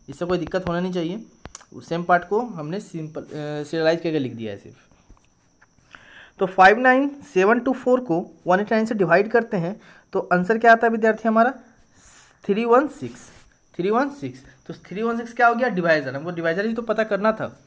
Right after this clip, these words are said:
तो आसानी से निकल गया। आते हैं नेक्स्ट क्वेश्चन देखते हैं।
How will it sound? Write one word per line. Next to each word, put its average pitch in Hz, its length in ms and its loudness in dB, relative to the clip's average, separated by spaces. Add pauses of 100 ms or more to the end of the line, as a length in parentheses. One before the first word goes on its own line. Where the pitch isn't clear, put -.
(320)
तो - 380 -6
आसानी 131 240 -8
से 135 120 -12
निकल 113 180 -14
गया। 101 260 -20 (920)
आते 185 180 2
हैं 294 80 4
नेक्स्ट 220 200 0
क्वेश्चन 247 200 2
देखते 220 240 0
हैं। 170 240 -6